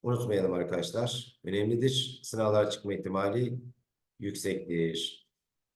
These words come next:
Evet, böylece lisans sorularımızı bitirdik. Ee, arkadaşlar,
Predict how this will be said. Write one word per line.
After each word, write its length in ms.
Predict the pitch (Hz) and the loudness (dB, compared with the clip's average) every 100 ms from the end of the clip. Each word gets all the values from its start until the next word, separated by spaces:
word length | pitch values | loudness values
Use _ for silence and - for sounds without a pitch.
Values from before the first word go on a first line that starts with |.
| _ _ _ | _ _ _
Evet, 460 | - 170 170 165 170 | 6 10 10 10 8
böylece 640 | 180 139 123 131 147 147 | 8 8 8 6 6 4
lisans 840 | 127 117 131 131 139 131 - - - - - - - | 0 2 4 4 2 0 -6 -6 -6 -6 -8 -10 0
sorularımızı 520 | 127 110 107 104 107 | 4 6 4 2 0
bitirdik. 1400 | 107 101 95 87 - 113 127 135 135 131 135 - - - | 2 0 0 -6 -6 4 6 6 6 0 -8 -12 -14 -8
Ee, 760 | 120 120 120 120 120 120 120 120 | 2 4 6 8 8 10 8 6
arkadaşlar, 840 | 120 127 127 120 135 139 - - | 4 4 4 4 2 0 -2 -14